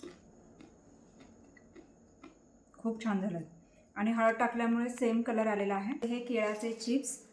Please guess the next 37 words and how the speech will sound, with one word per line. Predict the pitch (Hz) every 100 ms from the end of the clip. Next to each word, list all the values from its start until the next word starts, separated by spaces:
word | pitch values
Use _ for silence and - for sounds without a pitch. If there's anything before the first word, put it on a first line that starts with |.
| - -
आणि | 214 226
कलरही | 226 240 233 240 247 247
तुम्ही | 233 214
बघू | 220 220
शकता, | 233 208 226
हळद | 233 214 208
टाकल्यामुळे | 214 214 220 220 220 233 233
छान | 220
असा | 208 226
हा | 220 226
पिवळसर | 233 208 202 202 208
कलर | 220 208
आलेला | 208 196 196 208
आहे. | 202 277 - - - -
आणि | 202 214 233
हे, | 226 240 247 277 -
अ, | 196 202 202 202 202 - -
देशी | 247 254 285
केळी | 285 220 196
आहेत, | 190 202 240 -
आपण | 196 - 208
जी, | 208 214 214 214
अ, | - 185 185 185 190 - - -
विल-, | 202 202 - 240
का-, | 196 190
वेलची | 214 202 240
केळी | 226 202 202
असं | 190 202
म्हणतो, | 196 190 190 254 - - - 202
तर | 190 196
त्या | 208
पद्धतीत. | 196 202 196 190 233 202
आणि | 196 196
मी | 196 196
तुम्हाला | 202 196 196
याचे | 196 185 202
दाखवते, | 196 185 196 190 196 226 -